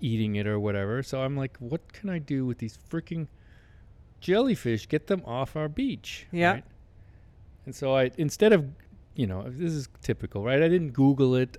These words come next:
Speaker 1: I didn't Google, like, how do you kill jellyfish or
Speaker 2: <laughs>
Speaker 1: what, do, you know, what chemicals, you know, repel them, and how can I, I was just like, I got the rake, our, our garden rake.
Speaker 2: Yeah.
Speaker 1: And I just started, like,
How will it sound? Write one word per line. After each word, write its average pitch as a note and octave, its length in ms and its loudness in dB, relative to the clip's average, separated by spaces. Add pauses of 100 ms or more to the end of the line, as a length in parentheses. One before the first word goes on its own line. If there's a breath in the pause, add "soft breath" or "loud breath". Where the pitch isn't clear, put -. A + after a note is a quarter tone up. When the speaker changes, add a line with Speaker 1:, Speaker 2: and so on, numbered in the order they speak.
Speaker 1:
I C3 60 2
didn't D#3 240 2
Google, D3 340 2
like, B2+ 180 0
how A2 220 0
do B2+ 80 0
you B2+ 120 0
kill B2+ 300 -4
jellyfish A#2 800 -2
or G#2 160 0 (240 loud breath)
Speaker 2:
<laughs> - 220 -20
Speaker 1:
what, A#2 400 2 (140)
do, C3 120 0 (160)
you C#3 160 -6
know, B2 160 0
what B2+ 320 -2
chemicals, B2+ 880 -2 (600)
you C3 100 -2
know, G#2+ 200 -2 (120)
repel D#3 520 2
them, D#3 340 2
and C3+ 100 -2
how A#2 160 -4
can C3 200 -6
I, A#2+ 200 -4 (640 soft breath)
I D3+ 80 -2
was F3+ 120 0
just F3+ 140 -10
like, F3 160 -2
I E3+ 100 0
got F3+ 240 0
the D#3+ 100 2
rake, C3 640 2 (160)
our, C#3 260 2 (680 loud breath)
our D3 340 0
garden D#3 680 4
rake. A2 480 2 (120)
Speaker 2:
Yeah. E3+ 360 -2 (200)
Speaker 1:
And C#3+ 160 -2
I D#3+ 80 0
just E3 240 0
started, D#3+ 580 0
like, D#3+ 320 -2